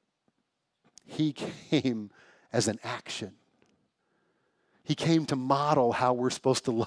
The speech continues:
love. Would we love like that for our enemies? Would we lay down our life? Jesus went to the cross. He died for my sins while I was yet a sinner.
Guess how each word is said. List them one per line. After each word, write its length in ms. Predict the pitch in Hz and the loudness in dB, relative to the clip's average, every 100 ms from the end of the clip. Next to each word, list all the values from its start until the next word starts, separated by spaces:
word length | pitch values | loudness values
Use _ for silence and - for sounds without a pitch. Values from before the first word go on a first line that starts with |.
| - | 4
love. 360 | 139 104 92 _ _ _ _ _ _ _ _ _ - | 4 4 -8 _ _ _ _ _ _ _ _ _ -12
Would 100 | 110 | -4
we 80 | 143 | 0
love 220 | 143 151 | 0 0
like 180 | 160 - | -4 -2
that 220 | 165 139 | -2 -2
for 140 | 147 | -2
our 80 | 135 | 0
enemies? 360 | 135 160 170 156 | 0 0 0 0
Would 120 | 127 | 0
we 100 | 151 | 0
lay 300 | 135 143 170 | 2 2 2
down 260 | 165 165 160 | 2 -2 0
our 140 | 139 | 0
life? 520 | 120 139 202 196 - _ _ _ _ _ _ _ _ _ _ _ _ _ _ _ | 0 -2 -8 -12 -16 _ _ _ _ _ _ _ _ _ _ _ _ _ _ _
Jesus 360 | - 170 202 - | -6 -4 -2 -4
went 160 | 123 117 | -6 -8
to 80 | |
the 80 | 95 | -10
cross. 540 | - - 196 143 - - | -12 -10 -8 -10 -8 -4
He 100 | 143 | 0
died 440 | 147 165 160 139 - _ | 2 2 2 0 -4 _
for 140 | - 127 | -6 -4
my 320 | 123 135 170 | -2 -2 0
sins 540 | 156 - 170 165 135 | 2 4 6 6 2
while 200 | 113 127 | 2 2
I 200 | 127 147 | 2 -2
was 260 | 165 147 117 | 0 0 2
yet 240 | 117 147 - | 0 0 0
a 120 | 139 | -2
sinner. 480 | - 156 156 131 | 0 -4 -6 -14